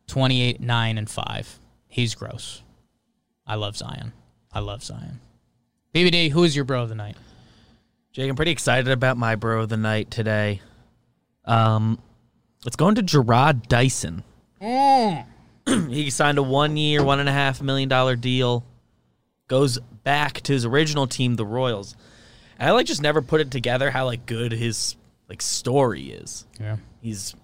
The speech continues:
Speaker 2: was a fiftieth round draft pick. The only time he's been drafted, fiftieth round in two thousand six.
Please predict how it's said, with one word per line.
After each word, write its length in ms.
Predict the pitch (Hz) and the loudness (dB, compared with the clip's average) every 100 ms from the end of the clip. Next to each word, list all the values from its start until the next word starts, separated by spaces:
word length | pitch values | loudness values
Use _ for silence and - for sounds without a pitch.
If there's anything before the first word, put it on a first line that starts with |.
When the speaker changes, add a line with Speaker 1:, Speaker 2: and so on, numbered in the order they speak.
| _ | _
Speaker 2:
was 100 | 120 117 | -12 -10
a 40 | |
fiftieth 960 | - - - - 180 - 175 156 143 139 | -12 -18 -8 -2 -2 -2 0 2 0 0
round 260 | 135 127 | 0 0
draft 360 | 120 123 120 - | 0 0 0 -4
pick. 260 | 76 - - _ _ _ _ _ _ _ _ _ | -14 -16 -20 _ _ _ _ _ _ _ _ _
The 240 | 117 110 135 | -12 -4 0
only 160 | 143 | 0
time 160 | 143 156 | 2 0
he's 100 | 131 | 2
been 140 | 143 | 0
drafted, 460 | 120 135 120 117 95 | 2 2 2 -2 -12
fiftieth 640 | - - 156 160 151 135 | -4 0 0 0 -2 -2
round 400 | 127 123 101 98 | -4 -4 -4 -6
in 100 | 90 | -10
two 180 | 101 135 | -8 -6
thousand 360 | 131 131 131 123 | 0 0 0 -6
six. 560 | - 90 80 - - | -6 -10 -10 -14 -18